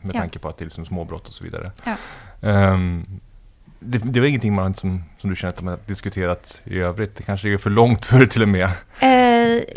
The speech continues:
Speaker 2: jag vet inte om just den frågan har defini-, liksom diskuterats specifikt på E U-nivå.
Speaker 1: Nej.
Speaker 2: Men, eh, jag kan ju säga att när jag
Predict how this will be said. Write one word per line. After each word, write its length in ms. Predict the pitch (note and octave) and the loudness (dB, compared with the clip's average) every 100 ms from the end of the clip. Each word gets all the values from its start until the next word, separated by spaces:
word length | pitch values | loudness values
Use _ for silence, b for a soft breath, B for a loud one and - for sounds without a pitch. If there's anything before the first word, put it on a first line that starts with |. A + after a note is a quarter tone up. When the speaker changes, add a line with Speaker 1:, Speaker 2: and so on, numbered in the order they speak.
| F#2 | -2
Speaker 2:
jag 240 | A3+ A#3+ A3+ | 4 4 4
vet 220 | A3 B3+ | 0 0
inte 140 | A3+ | 0
om 240 | G3+ G3 F#3+ | 0 0 -4
just 280 | F#3+ - G3 | -6 -8 -6
den 220 | F#3+ G3+ | -4 -4
frågan 280 | - G3+ F#3 | -4 -4 -4
har 120 | F#3 | -4
defini-, 580 | F#3 - G3 F3+ - - | -8 -8 -6 -6 -8 -10
liksom 240 | F#3 F3+ | -8 -8
diskuterats 640 | F#3+ - - - - F#3 | -8 -12 -10 -10 -10 -16
specifikt 460 | - - - - - | -14 -16 -12 -12 -12
på 60 | |
E 220 | - - F#3 | -12 -10 -8
U-nivå. 380 | - G3+ A#3 - G3+ | -8 -6 -4 -4 -6
Speaker 1:
Nej. 100 | A2 | -4
Speaker 2:
Men, 280 | G#3 G3 F#3+ | -2 -2 -4
eh, 360 | - F#3+ - - - | -6 -6 -8 -12 -18
jag 460 | - F#3+ A3 G#3+ - | -14 -6 -4 -4 -8
kan 120 | G#3+ | -10
ju 40 | G3 | -8
säga 120 | F#3 | -8
att 60 | |
när 120 | F#3+ F#3 | -8 -6
jag 340 | F#3 F3+ F3 | -6 -8 -10